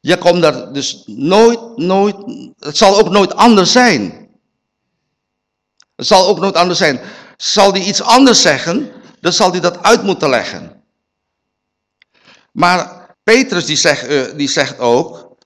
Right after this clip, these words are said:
dat het ons bekend is... Het is u bekend wat de profeet Joël heeft gezegd. Dus je kan ook nooit met het Nieuwe Testament klaar zijn. Want je hebt altijd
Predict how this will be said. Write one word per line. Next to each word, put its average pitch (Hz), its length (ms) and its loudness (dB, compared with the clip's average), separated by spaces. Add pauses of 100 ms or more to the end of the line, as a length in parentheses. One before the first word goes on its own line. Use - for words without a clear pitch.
(100)
dat 170 200 2
het - 240 -6
ons 190 320 -2
bekend 220 560 0
is... - 640 -2 (1000)
Het 170 160 0
is 185 200 0
u 220 140 0
bekend 180 500 0
wat 170 140 -2
de 165 80 -6
profeet 175 380 -4
Joël 175 460 4
heeft 180 180 0
gezegd. - 460 -6 (1000)
Dus 151 140 -6
je 160 80 -2
kan 175 180 2
ook 151 160 -4
nooit 185 720 0 (340)
met 151 160 -6
het 165 120 -6
Nieuwe 165 240 -6
Testament 175 720 -4 (260)
klaar 233 420 2
zijn. 101 500 -4 (720)
Want 151 160 -2
je 165 60 0
hebt 170 200 -2
altijd 190 720 0